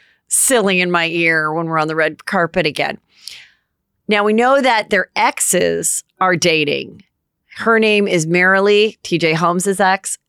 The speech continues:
and hers is Andrew Shue, who was famous from the hit show many years ago called Melrose Place. And they are dating. Now, there is a little rumor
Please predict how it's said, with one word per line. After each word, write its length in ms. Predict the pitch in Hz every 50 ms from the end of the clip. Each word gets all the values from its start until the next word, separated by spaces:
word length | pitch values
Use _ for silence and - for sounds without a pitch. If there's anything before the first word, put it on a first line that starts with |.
| -
and 140 | - 175 170
hers 360 | 160 175 170 165 160 156 - - -
is 340 | 156 151 147 151 156 - _ -
Andrew 340 | 151 147 147 143 156 170
Shue, 520 | 165 - - 330 320 294 277 277 277 254 _
who 120 | - 202 196
was 120 | 196 -
famous 400 | - - 165 165 165 165 160 -
from 380 | - - 156 156 156 156 151 - _ _ _ _ _ _ _ _ _ _ -
the 100 | - 175
hit 240 | 160 202 208 - -
show 220 | - 214 185 175
many 260 | 170 175 180 190 190
years 300 | 190 180 175 175 170 156
ago 320 | 170 139 170 160 160 156 -
called 260 | - - 160 151 147
Melrose 480 | 151 151 147 147 143 139 139 139 -
Place. 540 | - - - - - - - - - - - _ _ _ _ _ _ _ _ _ _ _ _ _ _ _ - - _ _ -
And 300 | 180 175 170 170 165 143 -
they 360 | 170 175 175 175 170 185 -
are 440 | - 151 151 147 147 147 151 156 _ _
dating. 480 | - 151 143 131 123 139 - - - - _ _ _ _ _ _ - - - - - - - _ _ _ _ _ _ _ _ _ _ _ _ _ -
Now, 300 | 220 208 190 180 - - _ _ _ _ _ _ _ _ _ _ _ _ _ _ _ _ _ _ _ _ -
there 280 | - 165 170 180 185
is 540 | 190 196 202 202 208 202 196 190 - - - - _ _ _ -
a 100 | 151 165
little 320 | 180 240 294 330 330 320
rumor 640 | 311 311 302 285 262 220 202 170 165 147 - -